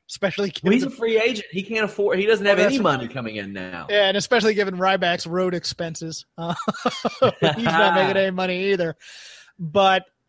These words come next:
Speaker 1: yeah, I, it's, it feels like Vince bullying, but boy, Heath, Heath does so much with so little. I think he's so great. <laughs> And, and you know what? Renee playing uncomfortable is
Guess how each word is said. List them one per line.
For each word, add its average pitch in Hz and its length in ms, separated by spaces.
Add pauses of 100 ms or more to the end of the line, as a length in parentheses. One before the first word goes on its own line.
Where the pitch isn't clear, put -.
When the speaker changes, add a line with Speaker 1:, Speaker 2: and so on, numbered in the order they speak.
Speaker 1:
yeah, 240 500
I, 247 300
it's, - 500 (200)
it 214 120 (140)
feels 262 320
like 214 340
Vince 190 300
bullying, 202 560
but 180 240
boy, 185 240
Heath, 196 400
Heath - 420
does 185 220
so 208 220
much 175 260
with 165 140
so 170 240
little. 147 340 (180)
I 180 140
think 190 240
he's 175 240
so 180 260
great. 147 480
<laughs> - 680
And, 202 260
and 226 320
you 226 80
know 233 100
what? 233 220
Renee 226 380
playing 220 320
uncomfortable 180 880 (1120)
is 185 280